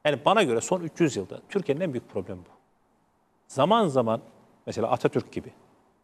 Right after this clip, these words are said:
Abdülhamit gibi, daha önce ikinci Mahmut gibi zaman zaman iyi yöneticiler ve, ve z-,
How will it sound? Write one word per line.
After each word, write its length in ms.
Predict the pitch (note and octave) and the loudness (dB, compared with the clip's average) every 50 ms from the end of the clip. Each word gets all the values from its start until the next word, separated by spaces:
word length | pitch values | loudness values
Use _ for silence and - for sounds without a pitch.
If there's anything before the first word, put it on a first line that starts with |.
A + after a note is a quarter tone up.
| _ _ _ _ _ _ _ _ _ _ _ _ _ _ _ _ _ _ _ _ _ _ - | _ _ _ _ _ _ _ _ _ _ _ _ _ _ _ _ _ _ _ _ _ _ -2
Abdülhamit 540 | B2+ - - - C3+ C3+ B2 B2 - - | -2 -2 0 0 0 0 0 -2 -6 -6
gibi, 260 | - D3+ - - - - - _ _ _ _ | -10 -10 -8 -8 -16 -16 -20 _ _ _ _
daha 160 | B2 A#2+ C3+ | 2 4 4
önce 180 | C3+ B2+ A#2 B2 | 4 2 0 -4
ikinci 360 | G#2+ - - - C3 A#2 B2+ | -6 -8 -6 -4 -2 0 0
Mahmut 340 | A#2+ B2 A#2+ C3+ C3+ A2+ - | 0 0 0 -2 -4 -8 -8
gibi 160 | - G2+ G#2+ | -10 -10 -4
zaman 260 | G2+ B2 C#3+ F3 F3+ | 0 0 2 2 2
zaman 240 | D3 A#2+ B2 C3 C3+ - | 0 2 0 -2 -2 -2
iyi 160 | C#3+ D3 D3 | -4 -2 0
yöneticiler 680 | C#3+ C3+ B2+ A#2+ - A#2 G2+ G#2+ G#2 G2+ - - - - _ _ _ _ _ _ _ _ _ _ _ _ B2 | 2 2 0 0 0 -2 -2 -2 -2 -2 -6 -8 -20 -20 _ _ _ _ _ _ _ _ _ _ _ _ -8
ve, 100 | C#3 - - - | -8 -8 -8 -4
ve 180 | C#3+ D#3 G3 F#3 | 2 2 2 2
z-, 180 | D3 A#2+ B2+ | 2 -2 -8